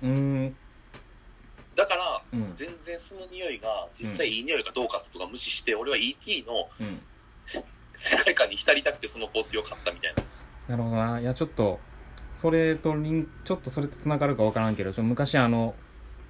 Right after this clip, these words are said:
Speaker 1: 大学の時にね、課題で、
Speaker 2: うん。
Speaker 1: 小学校の課題で、あの、懐かしいっていうところでみんな多分視覚に行きがちなものをこう、懐かしいってなんやろってなった時に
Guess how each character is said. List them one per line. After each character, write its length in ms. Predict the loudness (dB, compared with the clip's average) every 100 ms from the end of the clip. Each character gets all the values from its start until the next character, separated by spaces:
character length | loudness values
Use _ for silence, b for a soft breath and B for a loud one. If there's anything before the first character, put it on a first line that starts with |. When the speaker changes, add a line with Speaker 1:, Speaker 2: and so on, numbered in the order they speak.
| -16 -6 4
Speaker 1:
大 180 | 8
学 200 | 8 8
の 80 | 4
時 180 | 4 2
に 100 | 0
ね、 220 | 0 -2 -6 -16 0
課 160 | 4
題 180 | 6 6
で、 260 | 4 2 0 -10
Speaker 2:
う 40 |
ん。 80 | -12 -12 -2
Speaker 1:
小 180 | 4
学 240 | 6 4 4
校 200 | 0 0
の 100 | -2
課 160 | -2
題 400 | -2 -2 -2 -4
で、 260 | -2 -2 -2 -10 -20 -20 -20 -20 -18 -18 -20 -16 -8
あ 80 | -6
の、 120 | -4
懐 300 | 0 -2 0
か 100 | 2
し 280 | 4 4 0
い 20 |
っ 20 | -4
て 260 | -8 -4
い 120 | -2
う 100 | -2
と 80 | -2
こ 120 | -2
ろ 100 | 0
で 160 | -2 -2
み 120 | 2
ん 80 | 4
な 140 | 2 0
多 100 | -2
分 140 | -2
視 160 | -2 0
覚 220 | 2 4
に 80 | 4
行 80 | 4
き 80 | 4
が 120 | 2
ち 300 | 2 2 2
な 140 | 2
も 160 | 0 0
の 180 | -2 -4
を 40 |
こ 280 | -2 -2 -4
う、 60 | -4
懐 220 | -2 2
か 80 | 2
し 160 | 2
い 20 |
っ 20 | 2
て 100 | 2
な 140 | 4
ん 40 |
や 100 | 4
ろ 100 | 4
っ 20 | 0
て 100 | -2
な 120 | -2
っ 20 |
た 100 | -2
時 220 | -4 -4
に 240 | -4 -2